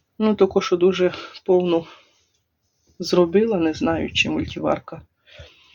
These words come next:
буде робити, бо буває пікає і відключається.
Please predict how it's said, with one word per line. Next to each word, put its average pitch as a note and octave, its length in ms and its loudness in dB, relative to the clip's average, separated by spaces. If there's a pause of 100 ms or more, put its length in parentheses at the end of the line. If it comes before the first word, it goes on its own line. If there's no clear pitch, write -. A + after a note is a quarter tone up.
(640)
буде E3 480 -4 (1300)
робити, E3 440 0
бо F3 80 -6
буває E3+ 400 0
пікає E3 380 -2
і D#3+ 60 2
відключається. D3 920 -6